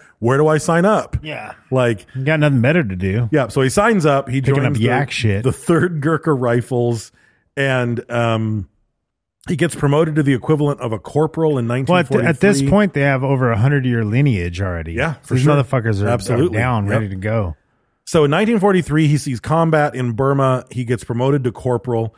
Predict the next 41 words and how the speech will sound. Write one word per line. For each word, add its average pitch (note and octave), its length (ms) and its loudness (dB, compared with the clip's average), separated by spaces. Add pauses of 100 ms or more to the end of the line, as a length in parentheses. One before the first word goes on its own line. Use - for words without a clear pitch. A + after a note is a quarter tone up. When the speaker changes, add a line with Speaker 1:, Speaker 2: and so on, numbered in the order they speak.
(260)
Speaker 1:
He D3 160 0
gets C#3 260 -2
demoted, A#2 880 0 (500)
um, A#2+ 300 -2
because A#2+ 460 -2
the A#2 100 -2
British C3 640 -2
C B2+ 340 -6
O A#2+ 540 0
ordered C3 320 -2
him B2+ 160 0
to G#2+ 100 -6
patrol B2+ 460 -4
the A#2+ 140 -2
wrong A#2+ 500 -2
area C3 640 -2
and A2 240 -6
shit - 220 -6
got A2 240 -8
fucked - 280 -8
up. A#2+ 300 -4
And A2 160 -6
then A2 160 -6
the G2+ 80 -6
C A2+ 260 -6
O A2 140 -4
pinned A#2+ 340 -4
all A2 120 -4
the A2 80 -6
blame G#2+ 320 -6
on F#2+ 160 -6
this G2+ 180 -6
Speaker 2:
Mm. F2+ 40 -12
Speaker 1:
guy, A2+ 360 -4 (340)
which B2 220 -2
later A#2+ 340 2
on A2+ 200 2
in A2 60 -2
the G#2+ 80 -4
war, G#2+ 260 0
they, G2+ 100 -2